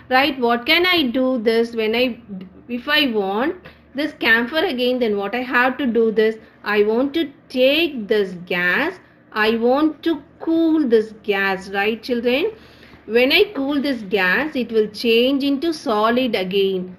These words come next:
This process is called as deposition. Are you able to understand, children? Right? In both these processes, we are not getting any new substances. Am I right? Both the processes are reversible in nature.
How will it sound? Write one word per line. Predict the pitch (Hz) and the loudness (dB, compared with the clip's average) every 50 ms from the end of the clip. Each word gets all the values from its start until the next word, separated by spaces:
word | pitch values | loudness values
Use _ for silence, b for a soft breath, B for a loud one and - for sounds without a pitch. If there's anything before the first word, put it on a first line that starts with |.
| - - | -16 -10
This | 214 214 311 349 339 - | -4 -2 -2 -2 -2 -4
process | - 247 220 202 196 196 - 233 226 226 | -4 -2 -2 -2 -2 -2 -2 -2 -2 0
is | 233 214 208 - | 0 -2 -2 -4
called | - 226 208 202 202 196 240 | -6 -6 -4 -2 -2 -2 -2
as | 311 381 - | -4 -4 -6
deposition. | - 202 202 190 185 - 220 220 220 - 214 208 - - - 220 208 208 202 190 180 185 - | -6 -6 -4 -4 -2 -2 -2 -2 -2 -2 -2 -2 -2 -2 0 2 2 2 2 0 -4 -6 -6
Are | 190 190 196 | -6 -2 0
you | 196 208 | 0 0
able | 214 254 254 | 0 0 -2
to | 269 240 | -2 -2
understand, | 220 220 220 240 247 240 - 254 254 247 | -2 0 -2 -2 -2 -2 -2 -2 -2 -2
children? | - 262 240 233 240 240 254 294 392 440 B B B B B B B B - | -2 -2 -2 0 0 0 0 0 -2 -4 B B B B B B B B 0
Right? | 226 247 277 320 427 415 - - _ - | 2 4 4 4 2 0 -2 -8 _ -8
In | 254 254 247 240 | -4 -2 -2 0
both | 214 247 269 302 330 294 | 0 0 0 0 0 0
these | 381 370 381 359 | 0 0 0 -2
processes, | - - 254 233 208 196 180 220 220 226 220 220 | -4 -4 -4 -2 -2 -2 -2 -2 -2 -2 -2 -2
we | 214 220 | -2 -2
are | 214 214 | -2 -2
not | 208 208 214 220 247 277 269 - | -2 -2 -2 -2 -4 -4 -4 -4
getting | - 254 226 214 240 240 233 226 | -2 -2 -2 -2 -2 -4 -2 0
any | 208 208 220 262 302 | 2 2 2 2 0
new | 294 254 233 233 240 262 285 | 0 0 2 0 0 0 -2
substances. | 285 - - 208 - - - - 214 202 196 202 - 226 196 185 185 | -4 -4 -6 -6 -6 -8 -8 -6 -4 -4 -4 -6 -6 -6 -6 -4 -6
Am | 202 196 202 | -6 -6 -6
I | 196 196 | -4 -2
right? | 202 208 214 247 311 370 370 - 214 | -2 0 0 0 0 -2 -4 -2 2
Both | 220 226 240 254 247 | 4 4 4 4 2
the | 330 320 | 0 -2
processes | - 269 247 226 214 208 214 226 220 214 220 | -2 -2 -2 0 -2 -2 0 -2 -2 0 0
are | 220 208 208 202 | 0 -2 -2 0
reversible | 196 196 196 202 240 269 269 269 302 294 262 294 285 | -2 -2 0 2 2 0 0 0 -4 -4 -4 -2 -2
in | 285 247 220 | -2 0 0
nature. | 208 202 196 185 190 208 202 202 208 208 208 | 0 -2 -2 -2 -2 0 0 0 0 -2 -4